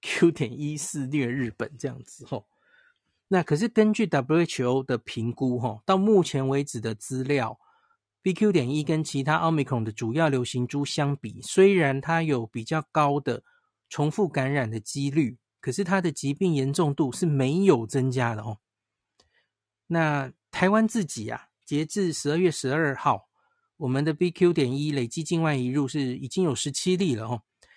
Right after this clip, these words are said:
那有五例本土哦，它其实也有本土案例了哦。可是这二十二例全部都是轻症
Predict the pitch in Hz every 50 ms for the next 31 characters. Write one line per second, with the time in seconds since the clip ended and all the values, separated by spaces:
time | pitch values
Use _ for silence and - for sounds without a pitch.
0 | _ _ _ - 170 160 156 147 143 151 - 139 127 127 143 190 208 180 - -
1 | 123 123 147 147 - - 113 - 110 - _ _ 123 117 - - 175 170 - -
2 | 139 139 160 156 160 151 123 - 131 131 143 - - 120 123 139 139 135 135 143
3 | 123 110 113 123 127 120 - _ _ _ _ _ _ _ _ _ _ - 131 147
4 | 185 185 165 - - 190 180 170 165 - 190 175 - - 156 151 156 165 170 139
5 | - - 139 131 143 156 170 160 147 147 143 143 147 135 - 143 127 131 123 -
6 | 127 107